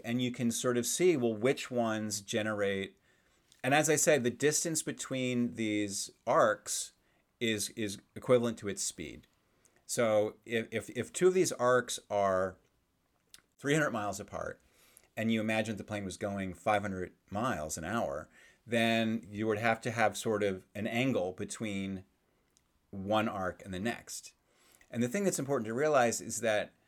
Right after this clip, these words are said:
you can actually generate, for every im-, imagined speed, you can have two lines, one that goes to the right and one that goes to the left.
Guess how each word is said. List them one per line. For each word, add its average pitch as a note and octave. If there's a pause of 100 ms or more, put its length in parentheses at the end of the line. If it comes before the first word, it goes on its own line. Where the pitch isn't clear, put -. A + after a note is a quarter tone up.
(280)
you B2
can A#2+
actually B2
generate, G#2 (140)
for -
every D3+
im-, A#2+
imagined A2
speed, G2+
you G2+
can G#2
have G2
two E3+
lines, - (400)
one C3 (140)
that A2
goes G#2+
to G2
the G2+
right F#3 (140)
and A2
one G#2+
that G2+
goes F#2
to F#2+
the F#2
left. -